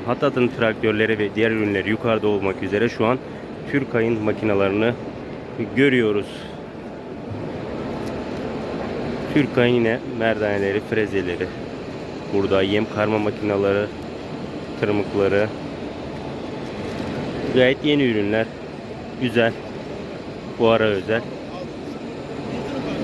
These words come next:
Cihazlarımız burada. Yine Türkay'ın sılaj balyası, alma. Arka tarafta kepçeyle de alabiliyor.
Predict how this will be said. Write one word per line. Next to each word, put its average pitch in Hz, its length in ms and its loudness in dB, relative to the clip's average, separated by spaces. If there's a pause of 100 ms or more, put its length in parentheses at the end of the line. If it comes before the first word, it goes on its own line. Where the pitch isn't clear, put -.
(1120)
Cihazlarımız 110 600 4 (120)
burada. 104 300 2 (1300)
Yine 147 180 8
Türkay'ın 131 540 2 (1300)
sılaj 117 500 4
balyası, 107 520 2 (560)
alma. 107 440 4 (1200)
Arka 107 280 4
tarafta 104 500 4
kepçeyle 104 500 4
de 95 60 2
alabiliyor. 92 520 0